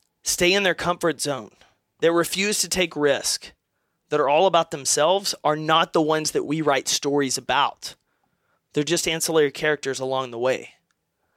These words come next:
The people that we talk about, the stories that we share time and time again, those characters are the ones that are courageous. Comfort never makes for a great story, but courage does.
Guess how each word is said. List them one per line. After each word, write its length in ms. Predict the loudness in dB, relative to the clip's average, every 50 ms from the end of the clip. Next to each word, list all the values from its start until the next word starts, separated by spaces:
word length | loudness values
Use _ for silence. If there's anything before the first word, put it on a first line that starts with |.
| _ _ _ _
The 80 | -8 -4
people 280 | -4 -2 0 2 2
that 100 | 2 2
we 100 | 0 0
talk 320 | -4 -2 0 0 0 2 2
about, 240 | 2 2 2 0
the 80 | -2 -6
stories 400 | -6 -4 -4 -2 -2 -2 -2 0
that 120 | -2 -4
we 80 | -2 -2
share 260 | -2 0 2 0 0
time 320 | 0 -2 -4 -4 -4 -4 -4
and 100 | -8 -6
time 220 | -6 -6 -4 -4
again, 340 | -6 -6 -4 -4 -4 -6 -8 -14 -20 -20 -20 -20 _ _ _ _
those 280 | 2 4 6 6 6 4
characters 500 | 2 2 2 2 2 2 -2 -2 0 0
are 60 | 0
the 120 | 0 0 0
ones 300 | 0 -2 -2 -4 -6 -6
that 140 | -6 -6
are 60 | -6 -6
courageous. 800 | -8 -8 -4 -4 -2 -2 -2 -4 -6 -8 -8 -8 -8 -8 -10 -12 _ _ _ _ _ _ _ _ _ _ _ _ _ _ _ _ _ _
Comfort 560 | -4 0 2 0 0 0 -2 -2 -2 -4 -6 _ _
never 560 | -14 -8 -2 0 2 2 4 4 4 2 2
makes 280 | 0 -2 -4 -2 -2 -4
for 200 | -2 -2 -4 -4
a 80 | -4
great 240 | -6 -6 -6 -6 -6
story, 520 | -6 -6 -4 -4 -4 -4 -6 -8 -12 _ _ _ _ _ _ _ _ _ _ _ _ _ _ _ _ _ _ _ _ -8
but 120 | -8 -8
courage 440 | -2 0 2 2 2 0 -2 -6 -8
does. 360 | -8 -12 -10 -10 -10 -10 -10